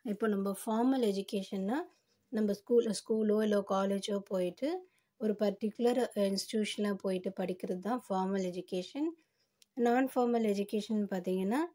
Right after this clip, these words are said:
ஆ, ஃப்ரீ அட்மாஸ்பியர்ல எந்த ஏஜ்ல வேணா, எந்த பிளேஸ்ல வேணா படிக்கிறது பார்த்தீங்கன்னா, அ, நான் ஃபார்மல் எஜுகேஷன். இதுக்கு மீனிங் பார்த்தீங்கன்னா, இது வந்து not formal.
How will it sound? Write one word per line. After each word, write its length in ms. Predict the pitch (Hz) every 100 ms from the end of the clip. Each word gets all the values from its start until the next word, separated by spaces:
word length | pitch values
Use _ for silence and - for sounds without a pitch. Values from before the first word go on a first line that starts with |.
| _ _ _ _
ஆ, 80 | 240 202 196 190
ஃப்ரீ 320 | - - 262 269
அட்மாஸ்பியர்ல 880 | 214 202 208 208 - 196 190 185 180 190 196 - _ _ _
எந்த 440 | 277 202 214 254 247 214
ஏஜ்ல 340 | 202 202 208 202
வேணா, 340 | 185 180 180 185 185 - _ _ _ _ _ _ _ _
எந்த 240 | 240 220 240
பிளேஸ்ல 500 | 233 220 240 233 226
வேணா 280 | 208 196 202
படிக்கிறது 480 | 196 190 185 185 180
பார்த்தீங்கன்னா, 480 | 185 180 185 196 302 359 _ _ -
அ, 100 | 202
நான் 340 | 202 202 214 - -
ஃபார்மல் 500 | _ - 190 185 202 190
எஜுகேஷன். 680 | 165 - 175 165 - 190 175 _ _ _ _ _ _ 233
இதுக்கு 260 | 226 226
மீனிங் 420 | 233 233 262 262
பார்த்தீங்கன்னா, 460 | 220 185 190 196 269 -
இது 140 | 233
வந்து 200 | 226 247
not 240 | 202 190 190
formal. 420 | - 185 180 180